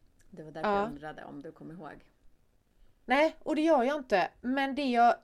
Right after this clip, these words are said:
Speaker 2: kommer ihåg nu är ju att det här var ju inget som jag berättade.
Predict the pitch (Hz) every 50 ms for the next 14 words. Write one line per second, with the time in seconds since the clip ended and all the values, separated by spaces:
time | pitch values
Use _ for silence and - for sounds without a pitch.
0 | _ _ _ _ _ _ - - 262 240 240 240 240 226 247 240 214 208 202 202
1 | 208 214 220 233 269 320 359 339 302 285 - - 269 240 214 185 175 175 175 175
2 | - 196 196 190 190 - - - _ - 185 208 196 202 175 151 151 196 254 277
3 | 294 262 214 202 - - 208 196 170 151 147 175 165 - - - - 147 - 196
4 | 233 220